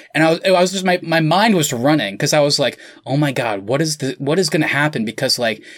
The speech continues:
if Boba doesn't have his armor, does anybody know his face? Probably not. I mean, the Mandalorian probably doesn't. And they're gonna have this, all this stuff we talked about last week where I was like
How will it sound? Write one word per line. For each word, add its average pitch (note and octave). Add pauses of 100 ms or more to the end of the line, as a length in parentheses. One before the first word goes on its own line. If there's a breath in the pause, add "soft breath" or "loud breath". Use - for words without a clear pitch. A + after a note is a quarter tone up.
(240 loud breath)
if -
Boba D#3+
doesn't D#3+
have D3+
his -
armor, E3
does D3+
anybody D#3
know D#3+
his C#3
face? D#3
Probably D#3
not. C3+
I C3+
mean, C3
the A#2+
Mandalorian C#3+
probably G2+
doesn't. G#2
And C#3
they're C#3+
gonna C#3+
have C#3+
this, C3+ (320 loud breath)
all F#3
this A#3
stuff -
we F#3
talked F#3+
about D3
last C3
week A2+
where A#2
I A2+
was A2+
like G#2+